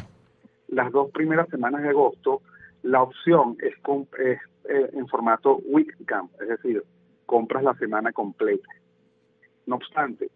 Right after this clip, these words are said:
para dar respuesta a todos los mercados, a todos los bolsillos, a todas las posibilidades y a todas las agendas, eh, a partir de la, de la semana del catorce de agosto, o sea, la tercera semana,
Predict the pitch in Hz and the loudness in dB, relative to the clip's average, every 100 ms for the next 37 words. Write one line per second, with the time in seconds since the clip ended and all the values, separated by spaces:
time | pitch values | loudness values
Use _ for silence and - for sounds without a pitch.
0 | _ 135 127 123 120 131 139 147 139 135 | _ 2 4 4 2 0 0 4 4 4
1 | 147 - 120 - 117 117 127 127 120 - | -2 -2 -4 -2 2 2 2 -2 -6 0
2 | 117 113 113 113 123 110 - 113 120 117 | 2 4 2 -2 -6 -6 -2 0 0 0
3 | 110 - 123 117 107 113 110 110 127 123 | -4 -6 -8 -6 -2 -2 -2 -2 -2 -4
4 | 107 110 101 113 120 117 104 104 120 113 | -8 -6 -4 -2 -2 -2 -6 -4 -4 -6
5 | 107 123 117 113 120 - _ _ _ _ | -8 -8 -6 -4 -4 -6 _ _ _ _
6 | _ _ _ 139 127 117 113 110 - 120 | _ _ _ -2 0 2 0 0 0 -2
7 | - 113 113 160 185 143 127 117 110 101 | 2 0 2 0 2 2 0 2 2 2
8 | 98 - - 110 107 - 110 107 113 127 | 0 -6 -8 -4 -4 -6 -4 -4 -2 0
9 | 143 - _ - 120 123 107 - 107 127 | 0 -2 _ -10 -2 0 0 -2 -2 2
10 | 127 123 143 139 147 147 120 - 110 107 | 2 2 2 4 4 6 4 2 -6 -4
11 | 101 98 - - 107 113 139 139 107 | -4 -4 -6 -4 -4 -4 -2 -2 -2